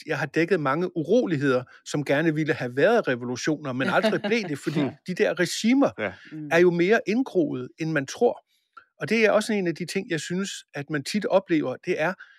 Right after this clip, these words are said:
Speaker 1: at selvom det så lykkes at vælte diktatoren, så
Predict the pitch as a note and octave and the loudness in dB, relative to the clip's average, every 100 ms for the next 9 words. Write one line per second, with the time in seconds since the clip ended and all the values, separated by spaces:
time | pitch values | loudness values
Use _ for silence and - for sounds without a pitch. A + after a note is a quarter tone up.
0 | - _ - D3 - A#3+ B3+ G3+ D#3+ F3+ | -20 _ -10 -8 2 4 4 2 0 0
1 | G3 G3 A#3+ D3+ - - _ D3+ C#3 D#3+ | 4 4 4 -2 -4 -12 _ -2 2 2
2 | G#3+ G3 - D#3+ - E3+ A#3 - C3+ A2 | 2 -6 -6 -8 -4 0 0 0 -4 -4
3 | G#2 _ _ _ _ _ _ _ _ - | -12 _ _ _ _ _ _ _ _ -12
4 | - B3 | 0 4